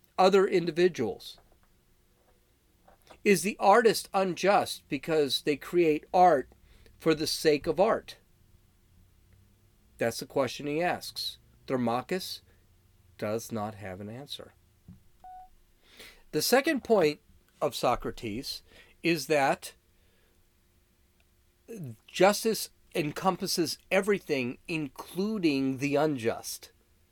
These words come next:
Thieves. You've heard that statement, "Honor among thieves"?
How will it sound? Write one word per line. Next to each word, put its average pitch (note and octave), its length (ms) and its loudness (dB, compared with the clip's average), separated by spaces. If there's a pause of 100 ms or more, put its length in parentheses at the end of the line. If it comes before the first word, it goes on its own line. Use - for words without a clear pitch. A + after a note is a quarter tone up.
(280)
Thieves. - 520 -4 (720)
You've E3 180 0
heard G3+ 300 4
that F#3+ 280 4 (220)
statement, F#3 600 0 (100)
"Honor F3 400 2
among D3 340 0
thieves"? D#3+ 720 -4